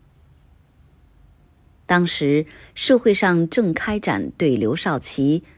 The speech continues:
彭德怀和吴晗等人的批判，如果他有意见放在心里，那也就算了，他却写材料交给领导，为这些人鸣不平，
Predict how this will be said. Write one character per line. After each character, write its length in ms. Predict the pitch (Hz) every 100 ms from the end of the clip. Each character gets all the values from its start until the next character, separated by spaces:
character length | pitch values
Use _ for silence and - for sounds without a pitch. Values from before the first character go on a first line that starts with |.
| -
彭 180 | 156 180
德 160 | 208
怀 440 | 220 131 120 147 175 - -
和 280 | 165 156
吴 260 | 175 160 190
晗 340 | - 131 147
等 180 | 170 98 -
人 200 | 120 139
的 80 |
批 260 | - - 165
判， 280 | - 156 - _ _ _ _ _ - _ -
如 180 | 226
果 280 | 254 180 123
他 200 | - -
有 180 | 196 110
意 240 | - 220
见 320 | 165 - 160 143
放 220 | 185 160
在 120 | 147
心 300 | - 233 220
里， 180 | 156 - _ _ _ - -
那 160 | 156
也 100 | 113
就 180 | - 160
算 380 | 151 - 202 131
了， 180 | - - _ _ _ _ _ _
他 140 | - 254
却 180 | -
写 220 | 185 156 117
材 260 | - 143
料 180 | 196 180
交 260 | - 240 240
给 120 | 165
领 320 | 135 131 202
导， 240 | - - - _ _ _ -
为 160 | 262 208
这 220 | 302 220
些 240 | - 220
人 180 | 185 139
鸣 400 | 208 - 135 139
不 140 | 160
平， 400 | 139 - 104 92